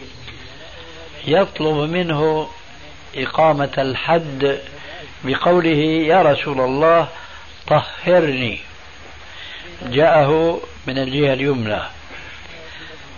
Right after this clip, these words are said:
فانحرف عنه عليه السلام إلى الجهة اليسرى. واضح جدًا، كأنه يقول بلسان الحال: "غيب وجهك عني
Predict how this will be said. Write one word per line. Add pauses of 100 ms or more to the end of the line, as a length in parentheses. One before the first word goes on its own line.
(200)
فانحرف
عنه
عليه
السلام
إلى
الجهة
اليسرى. (1600)
واضح
جدًا، (220)
كأنه
يقول (880)
بلسان
الحال: (1000)
"غيب
وجهك
عني